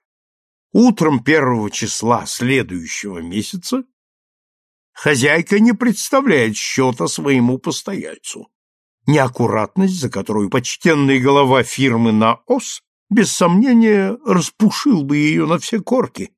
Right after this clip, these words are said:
если бы ему заблагорассудилось продлить свое пребывание в городе на день или на два, собственно, для этой цели. Как бы то ни было, на долю полиции достается много хлопот.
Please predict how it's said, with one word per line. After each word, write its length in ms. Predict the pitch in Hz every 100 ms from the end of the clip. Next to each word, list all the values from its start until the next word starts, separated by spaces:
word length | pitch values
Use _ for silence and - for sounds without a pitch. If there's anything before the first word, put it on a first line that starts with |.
| _ -
если 300 | 131 110 117
бы 180 | 110 110
ему 420 | 117 139 135 131
заблагорассудилось 1200 | 123 131 120 120 110 107 - - 185 226 233 - _ _
продлить 540 | 139 156 143 151 127 -
свое 360 | - 110 107
пребывание 680 | 101 110 104 110 104 101 101
в 100 | 95
городе 420 | 143 160 113 104
на 280 | 104 139 135
день 240 | 98 95
или 180 | 98 107
на 220 | 170 277
два, 200 | 285 285 _ _ -
собственно, 720 | - 240 208 - 202 160 139
для 320 | 110 107 110
этой 260 | 120 - -
цели. 480 | - - - - - _ _ _ _ _ _ _ _ _ _ _ _ -
Как 220 | 220 196
бы 120 | 131
то 140 | 120 123
ни 180 | 160 254
было, 300 | 320 302 247 _ _ _ _ _ -
на 160 | 120 131
долю 340 | 147 143 120
полиции 520 | 139 156 220 - 254
достается 760 | 180 143 - 139 143 147 - 160
много 380 | 151 147 139
хлопот. 640 | - 214 196 - 135 _